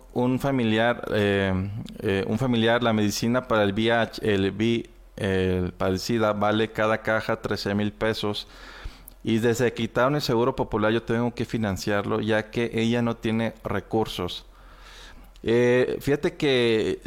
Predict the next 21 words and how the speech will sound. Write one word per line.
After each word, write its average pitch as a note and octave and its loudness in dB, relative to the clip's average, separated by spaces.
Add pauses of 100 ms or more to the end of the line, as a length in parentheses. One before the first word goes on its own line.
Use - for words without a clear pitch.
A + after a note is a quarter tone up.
mm, G#2+ 0
no B2 2
recuerdo D3+ 0
ahorita D3 0
el C#3+ 2
valor, A2+ 0
pero G#2+ 2
allá G#2+ 2
en A#2+ 0
África, G#2 -2 (240)
eh, F#2+ 0
no A2 2
hay A#2 2
un A#2 0
sistema A#2 -2
de A2+ -2
seguridad G2+ 0 (580)
de G2+ 0
Estado, A2 0 (320)
pero G2 2
quien G2+ 0